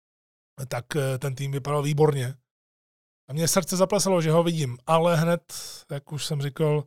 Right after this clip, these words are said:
eh, jsem propadl smutku, protože opravdu Paul White se tam ukázal a člověk měl takové to, "Ú", i když právě v té opravdu poloprázdné hale, tak to O bylo menší, ale o to nejde.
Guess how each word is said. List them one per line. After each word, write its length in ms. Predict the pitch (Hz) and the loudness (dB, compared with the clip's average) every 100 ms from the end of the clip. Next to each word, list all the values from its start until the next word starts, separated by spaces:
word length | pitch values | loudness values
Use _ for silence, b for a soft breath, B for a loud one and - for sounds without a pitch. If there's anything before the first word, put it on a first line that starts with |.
| _ _ _ _ _ _ | _ _ _ _ _ _
eh, 320 | 127 120 120 123 | -10 -8 -6 -4
jsem 300 | 165 147 143 | -4 -4 -4
propadl 420 | 165 151 156 156 | -4 -2 0 0
smutku, 380 | - 151 - 147 | -2 -4 -6 -8
protože 600 | 139 143 135 147 143 143 | -6 -6 -4 -4 -4 -6
opravdu 360 | - 143 143 | -8 -8 -6
Paul 240 | 120 170 180 | -4 -2 2
White 260 | 160 156 | 2 0
se 80 | - | -2
tam 300 | 156 160 147 - | -4 -4 -4 -8
ukázal 720 | 147 175 165 170 160 151 160 _ _ _ _ _ - | -4 2 4 6 4 4 0 _ _ _ _ _ -12
a 100 | 135 | -6
člověk 360 | - 160 160 | -2 0 0
měl 140 | 175 160 | 0 -4
takové 260 | 147 165 | -2 -4
to, 120 | 139 123 | -4 -4
"Ú", 640 | 131 139 139 131 131 120 120 | -4 -2 -2 -2 -4 -6 -8
i 80 | 147 | -6
když 240 | 143 135 | -4 -4
právě 440 | - 147 143 147 139 | -2 2 4 4 0
v 40 | |
té 300 | - 131 127 123 - _ | -2 -6 -6 -10 -18 _
opravdu 840 | - 160 170 151 151 143 131 139 139 | -8 2 6 6 4 2 0 -2 -6
poloprázdné 760 | - 151 147 131 131 131 151 143 | 2 4 4 4 0 0 2 4
hale, 360 | 143 110 113 - B B B B - | 2 0 -8 -14 B B B B -16
tak 160 | 131 | -14
to 180 | - 147 | -6 -4
O 280 | - 139 143 | 2 2 4
bylo 300 | 143 143 143 | 4 4 2
menší, 460 | 139 139 - 147 | 0 -2 -2 -2
ale 280 | 143 139 143 | -2 -2 -2
o 60 | 139 | -4
to 120 | 156 | -2
nejde. 440 | 147 131 131 131 | -2 -2 -2 -4